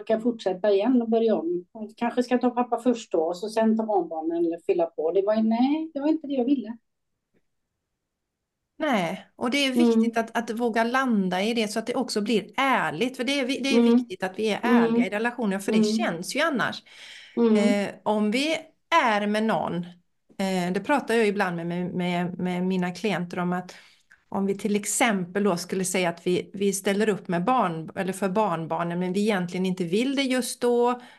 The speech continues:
Speaker 2: stressade eller någonting sånt, då, då är det ju en energi som sipprar ut. Och det är bättre att säga,
Speaker 1: Mm.
Speaker 2: "Nej, jag kan inte då, men jag kan göra det vid det tillfället istället."
Speaker 1: Mm.
Speaker 2: Att vi kan vara mycket mer ärliga med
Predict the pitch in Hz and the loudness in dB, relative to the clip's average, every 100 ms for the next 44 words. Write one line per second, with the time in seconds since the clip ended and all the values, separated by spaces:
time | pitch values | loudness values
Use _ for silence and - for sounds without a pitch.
0 | _ - - 220 226 - 185 190 196 196 | _ -10 -4 -2 -2 -4 -2 0 0 0
1 | 175 175 175 175 170 180 208 - 240 330 | -2 -2 -4 -2 -4 -4 -6 -4 -2 0
2 | 226 233 226 233 240 269 202 170 165 - | 0 0 0 0 -2 -2 -2 -2 -4 -4
3 | 185 185 196 180 - - 208 240 240 226 | -6 -2 -2 -2 -4 -2 0 0 -2 2
4 | 233 202 196 202 220 240 - 330 302 294 | 4 4 2 0 -2 -2 -2 -2 -2 -4
5 | 233 208 202 202 214 214 214 202 202 202 | -2 0 0 -2 -2 -2 0 -2 -4 -6
6 | - 226 226 214 165 - 233 - 160 160 | -6 -4 0 0 -2 -2 -4 -2 -6 -8
7 | - 175 196 190 185 - - - 202 214 | -6 2 2 2 0 -4 -20 -10 -4 -2
8 | 226 247 233 220 233 208 185 170 233 247 | -2 -2 0 0 0 0 -2 -2 -2 -2
9 | 190 160 214 254 269 247 214 165 - | -2 -4 -2 -2 -2 -2 -2 -2 -6